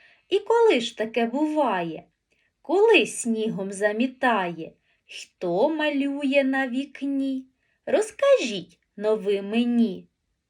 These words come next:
Правильно, дітки, це все відбувається взимку.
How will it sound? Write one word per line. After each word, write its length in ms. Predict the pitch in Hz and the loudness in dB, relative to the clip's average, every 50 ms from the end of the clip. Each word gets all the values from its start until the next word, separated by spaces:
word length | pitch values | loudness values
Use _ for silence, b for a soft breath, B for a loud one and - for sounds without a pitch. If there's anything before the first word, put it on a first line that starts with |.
| _ _ _ _ b b b b b b b b b b _ _ - | _ _ _ _ b b b b b b b b b b _ _ -10
Правильно, 720 | - 185 175 170 180 208 233 226 247 247 240 240 233 240 | -6 -2 0 2 4 4 4 4 2 2 2 2 0 0
дітки, 680 | 226 190 180 202 202 196 185 - - _ - 175 175 - _ _ _ _ _ _ _ _ _ _ _ _ _ _ _ _ _ | -2 -4 -6 -8 -8 -8 -10 -10 -16 _ -12 -12 -12 -12 _ _ _ _ _ _ _ _ _ _ _ _ _ _ _ _ _
це 140 | - 220 185 | -4 -4 -4
все 500 | 170 - - - - 165 156 - 247 349 | -4 -4 -14 -8 -4 -2 0 2 2 2
відбувається 960 | 392 302 233 196 220 208 180 170 170 165 170 185 214 262 294 294 - 403 427 | 2 0 -2 -6 -8 -8 -6 -4 -2 -2 0 0 0 0 -2 -2 -2 -2 -2
взимку. 800 | 415 381 339 320 320 339 339 330 320 311 311 - - 311 302 - | -2 -2 -4 -2 0 0 2 2 0 -2 -4 -10 -12 -16 -16 -16